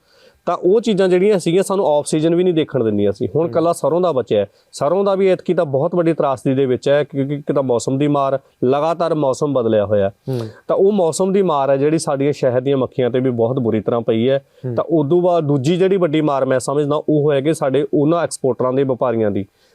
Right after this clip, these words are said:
Speaker 1: ਜਿਨ੍ਹਾਂ ਨੇ ਲਗਾਤਾਰ ਸਾਨੂੰ ਜਿਹੜਾ ਮਤਲਬ ਇਸ ਧੰਦੇ ਨੂੰ, ਹਾਲਾਂਕਿ ਉਹ ਕਹਿੰਦੇ ਆ ਨਾ, ਇੱਕ ਕਹਾਵਤ ਹੈ ਵੀ
Speaker 2: ਹੂੰ।
Speaker 1: ਇੱਕ ਹੁੰਦਾ ਵੀ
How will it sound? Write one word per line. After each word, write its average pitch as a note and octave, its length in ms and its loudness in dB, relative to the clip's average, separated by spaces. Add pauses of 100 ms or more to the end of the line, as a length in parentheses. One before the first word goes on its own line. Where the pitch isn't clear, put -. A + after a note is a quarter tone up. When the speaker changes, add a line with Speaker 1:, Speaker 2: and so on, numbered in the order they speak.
(120)
Speaker 1:
ਜਿਨ੍ਹਾਂ F3 320 0
ਨੇ G3+ 120 2
ਲਗਾਤਾਰ E3 580 0
ਸਾਨੂੰ D3 340 -2
ਜਿਹੜਾ D#3+ 420 2
ਮਤਲਬ D3 420 2
ਇਸ D3 280 0
ਧੰਦੇ C#3 320 0
ਨੂੰ, C3+ 200 0
ਹਾਲਾਂਕਿ C#3 320 -2
ਉਹ D#3 140 2
ਕਹਿੰਦੇ D#3 280 0
ਆ D#3 40 2
ਨਾ, F#3 140 0 (360)
ਇੱਕ D3 160 -2
ਕਹਾਵਤ D3 600 0
ਹੈ C#3 120 4
ਵੀ D3+ 300 2
Speaker 2:
ਹੂੰ। C#3 100 0
Speaker 1:
ਇੱਕ A2+ 140 -4
ਹੁੰਦਾ D3+ 280 2
ਵੀ D#3+ 140 2